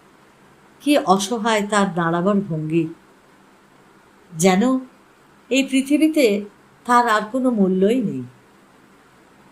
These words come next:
মান্তুর ইচ্ছা করলো তার হাতের খাতাটা ছুঁড়ে ফেলে দিতে, কোনো দরকার নেই শালকে যাওয়ার। সে বাবার গলা জড়িয়ে ধরে বলবে, "বাবা, তুমি রাগ করো না, তোমাকে এরকম ফাঁকা বাড়িতে আমি একা রেখে যেতে পারি?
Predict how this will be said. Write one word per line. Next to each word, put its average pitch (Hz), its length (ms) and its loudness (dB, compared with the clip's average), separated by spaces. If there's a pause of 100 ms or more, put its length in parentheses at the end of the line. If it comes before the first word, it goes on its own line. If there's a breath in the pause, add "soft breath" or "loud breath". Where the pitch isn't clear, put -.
(520)
মান্তুর 220 380 2
ইচ্ছা 262 260 0
করলো 285 260 0
তার 254 200 2
হাতের 202 400 -2
খাতাটা 196 380 -2
ছুঁড়ে 196 380 0
ফেলে 156 200 -2
দিতে, 139 300 -12 (680)
কোনো 277 200 0
দরকার 180 420 0
নেই 170 140 -2
শালকে 165 380 -4
যাওয়ার। 135 320 -8 (720)
সে 247 200 2
বাবার 196 360 2
গলা 190 260 2
জড়িয়ে 190 320 2
ধরে 180 240 2
বলবে, 185 300 0
"বাবা, 202 440 2 (300)
তুমি 262 160 -4
রাগ 170 200 2 (100)
করো 226 200 2
না, 156 220 -4 (580)
তোমাকে 196 360 2
এরকম 202 360 0
ফাঁকা 202 300 2
বাড়িতে 202 500 2 (400)
আমি 202 240 2
একা 185 280 0
রেখে 196 260 0
যেতে 214 240 0
পারি? 302 420 0